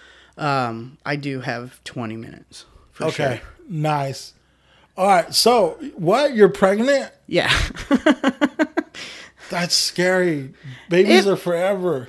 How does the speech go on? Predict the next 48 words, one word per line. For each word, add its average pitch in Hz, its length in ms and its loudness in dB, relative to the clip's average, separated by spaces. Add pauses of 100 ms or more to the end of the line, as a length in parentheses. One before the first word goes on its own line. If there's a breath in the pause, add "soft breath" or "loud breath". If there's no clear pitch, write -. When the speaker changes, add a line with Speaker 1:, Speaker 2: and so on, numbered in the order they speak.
Speaker 1:
Yeah, 233 320 -4
well, 277 220 -2
I 294 180 0
already 330 260 2
have 202 280 -6
two, 131 260 -8
so - 180 -14
it's - 140 -14
not 226 140 -4
Speaker 2:
Oh, 196 180 6
Speaker 1:
a - 40 4
big 160 100 0
Speaker 2:
okay. 151 160 0
Speaker 1:
deal. 82 120 -6
Speaker 2:
All 269 340 4
right. 143 300 0 (140)
Speaker 1:
It 302 180 6
was, 311 340 6
it, 240 420 2
it 190 140 -4
was 208 440 0
with, 185 440 -4
like, 175 420 -6 (100)
almost 247 420 0
a 240 60 -4
one-night 226 380 -4
stand. 226 260 -4
Like, 165 160 -4
I 175 80 -4
slept 190 340 -6
with 165 160 -8
him 143 140 -4
twice. 123 560 -10 (220)
I, - 160 0 (120)
and 294 80 4
you 311 120 6
know 349 100 2
the 339 80 -2
crazy - 220 2
Speaker 2:
Whoa, 208 560 4
sure. 269 680 4
Okay, 233 260 4
it's 254 180 2
a 220 60 -2
family 254 340 2
show. 175 400 0 (340 loud breath)
Speaker 1:
Is 311 240 10
it? 508 340 8